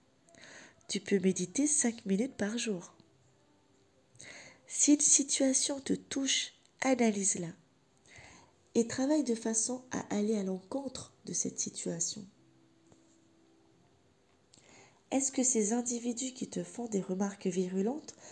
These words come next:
ne sont pas simplement le reflet de leur image ? Car qu'y a-t-il vraiment derrière un jugement ? Peut-être un mal-être. On parle alors de l'effet, de l'effet miroir.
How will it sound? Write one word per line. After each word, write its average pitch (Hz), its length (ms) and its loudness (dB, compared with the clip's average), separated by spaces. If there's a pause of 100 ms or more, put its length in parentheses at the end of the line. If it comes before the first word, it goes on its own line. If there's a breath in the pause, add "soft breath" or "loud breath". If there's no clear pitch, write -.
(220 loud breath)
ne 233 100 4
sont 269 180 4
pas 294 120 4
simplement 320 560 2
le 285 100 4
reflet 226 400 2
de 220 120 2
leur 202 200 4
image ? 214 440 -2 (840 loud breath)
Car 240 220 -2
qu'y - 180 2
a-t-il 339 340 4
vraiment 220 380 0
derrière 202 380 0
un 180 60 -4
jugement ? 185 480 -6 (880 soft breath)
Peut-être 214 400 0
un 202 40 0
mal-être. 262 480 0 (760)
On 202 60 -4
parle 196 240 2
alors 220 260 2
de 220 80 4
l'effet, 190 360 2 (140)
de 214 80 -4
l'effet 202 300 2
miroir. 247 500 -4